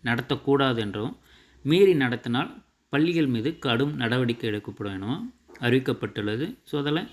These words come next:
கடலூர், விழுப்புரம், கள்ளக்குறிச்சி ஆகிய மாவட்டங்கள்லையும், புதுச்சேரி, காரைக்கால்லையும், அதே போல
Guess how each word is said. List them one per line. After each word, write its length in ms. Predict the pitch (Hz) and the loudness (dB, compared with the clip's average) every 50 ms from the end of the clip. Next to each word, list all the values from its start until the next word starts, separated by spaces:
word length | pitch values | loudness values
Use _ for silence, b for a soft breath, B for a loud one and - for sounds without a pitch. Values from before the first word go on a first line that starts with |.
| B B B B B B B | B B B B B B B
கடலூர், 580 | - 131 135 139 151 151 151 165 170 156 131 135 | 2 4 4 6 6 4 4 4 2 0 -4 0
விழுப்புரம், 580 | 131 131 131 147 147 - 139 131 135 147 170 - - _ _ _ - | 2 4 4 4 2 2 0 0 0 0 -4 -6 -12 _ _ _ -4
கள்ளக்குறிச்சி 760 | - 120 127 135 139 - - - 131 117 113 - - - 123 110 - - - _ _ _ - - - - _ b b b b b b b - | 0 0 2 2 2 0 0 -2 0 0 -2 -2 -4 -4 -4 -4 -4 -8 -20 _ _ _ -20 -20 -20 -20 _ b b b b b b b 2
ஆகிய 260 | 110 120 131 127 127 | 2 4 4 4 2
மாவட்டங்கள்லையும், 840 | 123 120 120 120 127 127 120 - - 113 107 107 107 110 123 147 - - - | 2 2 2 4 2 2 0 -2 -6 -4 -4 -2 -2 0 -2 -2 -4 -8 -4
புதுச்சேரி, 540 | - 165 165 180 170 - 160 147 143 151 147 | -2 0 0 0 0 2 2 2 2 0 0
காரைக்கால்லையும், 840 | - 120 120 127 131 123 - 123 110 107 104 101 104 113 143 127 - - | 0 0 2 2 0 -2 -2 -4 -4 -2 -2 -2 -2 -2 -4 -4 -6 -8
அதே 240 | - 127 143 165 170 | -4 -2 0 0 0
போல 260 | 165 170 147 131 120 | 0 0 0 0 0